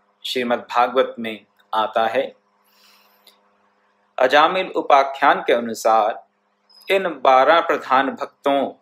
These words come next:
से ही, इनमें से एक, कोई एक भक्त कृपा कर दें तो ही हमें भक्ति प्राप्त हो सकती है, अन्यथा नहीं।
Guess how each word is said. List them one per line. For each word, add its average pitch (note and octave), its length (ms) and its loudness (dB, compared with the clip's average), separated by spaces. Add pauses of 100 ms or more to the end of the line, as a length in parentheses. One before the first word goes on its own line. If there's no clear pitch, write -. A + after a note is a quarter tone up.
(680)
से - 240 0
ही, B2+ 640 -4 (1000)
इनमें E3+ 300 -2
से B2+ 480 -2
एक, - 420 0 (360)
कोई B2+ 220 0
एक A#2 300 -8 (100)
भक्त - 380 -4
कृपा A#2+ 240 2
कर A2 240 -4
दें F3+ 320 -4 (380)
तो E3 180 4
ही F#3 180 2
हमें D3+ 320 0
भक्ति - 320 -8
प्राप्त A#2+ 440 0
हो A#2 100 -4
सकती A#2+ 400 -8
है, D#3+ 100 2
अन्यथा A2+ 580 -4
नहीं। - 240 -16